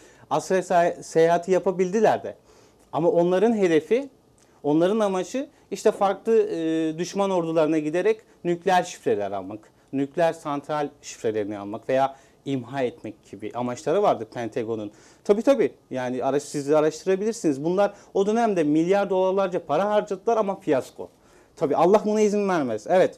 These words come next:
asra seyahat vardır. Ruh bedenden çıkar. Bunu, evet, günümüzde yapamayan insanlar çok ama yapabilen insanlar da var. Mesela medyumlar asra seyahati yapabiliyor. Ee, yani Allah buna izin vermez.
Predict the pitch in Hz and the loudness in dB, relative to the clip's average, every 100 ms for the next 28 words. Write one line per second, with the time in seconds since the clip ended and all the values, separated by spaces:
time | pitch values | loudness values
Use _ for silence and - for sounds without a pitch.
0 | - 175 180 196 196 202 208 220 226 226 | -2 -2 2 0 2 2 2 2 2 0
1 | - _ - - _ 160 196 185 180 185 | -18 _ -20 -20 _ 4 4 4 2 0
2 | 202 214 208 - 254 - _ _ _ 135 | 0 -2 -4 -2 -2 -4 _ _ _ -4
3 | 180 202 - 185 190 156 - 156 170 165 | -2 -2 2 4 4 2 0 0 0 0
4 | 180 170 139 139 180 185 175 165 151 143 | 0 2 2 2 0 0 0 0 0 -2
5 | 143 143 170 180 _ _ - 202 208 _ | -2 0 0 -2 _ _ 0 0 0 _
6 | _ 147 185 185 196 196 208 208 190 196 | _ 2 4 4 4 4 4 2 0 -2
7 | 196 190 147 117 117 - 147 151 143 143 | 0 0 0 0 -4 -2 0 0 0 0
8 | 165 156 151 139 139 123 120 160 156 175 | 2 0 -2 -4 0 0 0 -2 -2 -4
9 | 170 151 110 - _ _ _ _ _ _ | 0 0 0 -8 _ _ _ _ _ _
10 | - 151 147 143 - _ 147 170 185 - | -6 0 0 0 -6 _ 0 0 0 -4
11 | _ 180 226 214 226 220 202 202 180 147 | _ 2 2 2 0 0 0 -2 -2 -2
12 | 113 - | -4 -10